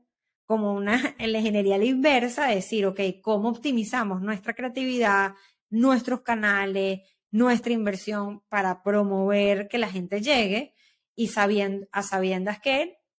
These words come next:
deberíamos estimar que cada uno nos cueste diecinueve dólares. El gran reto siempre para los equipos es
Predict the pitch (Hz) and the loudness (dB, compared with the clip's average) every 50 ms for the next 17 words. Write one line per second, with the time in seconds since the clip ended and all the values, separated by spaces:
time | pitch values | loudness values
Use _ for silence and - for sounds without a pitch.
0 | _ _ _ - 190 202 208 196 190 180 175 175 180 208 247 247 233 - - 190 | _ _ _ -8 -4 0 0 2 2 0 0 -2 -2 -2 -2 -4 -4 -6 -4 -4
1 | 208 226 233 226 208 190 196 196 175 180 185 190 202 208 202 214 214 208 190 - | -2 -2 -2 -4 -6 -4 -2 -2 0 2 2 2 2 2 0 0 -2 -4 -4 -6
2 | - 170 - - - 185 180 190 180 - - 170 170 165 175 196 214 196 175 - | -8 -12 -12 -10 -8 -6 -6 -6 -6 -8 -10 -14 -10 -4 -2 0 0 0 -2 -4
3 | _ _ _ _ _ _ _ _ _ _ _ - 214 202 196 220 214 196 190 196 | _ _ _ _ _ _ _ _ _ _ _ -2 -2 0 2 2 2 2 2 0
4 | 214 226 - 285 285 277 233 214 - - 254 240 - - 214 196 185 180 202 214 | 0 0 0 2 4 4 2 2 0 -2 -4 -4 -4 -4 -4 -4 -4 -4 -4 -4
5 | 214 254 233 220 220 226 220 240 247 247 254 220 208 202 190 175 190 185 185 185 | -4 -2 -2 -2 -2 -2 -2 -4 -4 -4 -6 -6 -6 -6 -6 -2 -2 -2 -2 -2
6 | - - | -4 -10